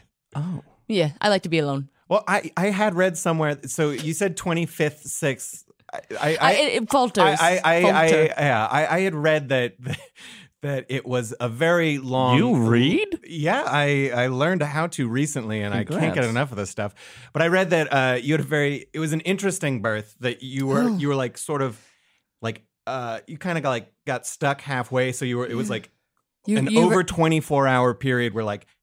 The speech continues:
Speaker 3: half of your body was outside of your mother. So technically that was your birthday,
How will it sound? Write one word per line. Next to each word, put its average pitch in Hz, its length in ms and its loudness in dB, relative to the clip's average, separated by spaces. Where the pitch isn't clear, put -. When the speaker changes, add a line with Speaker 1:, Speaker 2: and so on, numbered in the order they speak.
Speaker 3:
half 127 280 -4
of 117 100 -8
your 120 140 -2
body 107 300 0
was 101 180 -6
outside 107 480 -6
of 107 100 -6
your 117 80 -6
mother. 110 300 -4
So 117 160 -6
technically 220 600 -6
that 131 200 0
was 131 300 -6
your 123 80 -10
birthday, 131 380 -2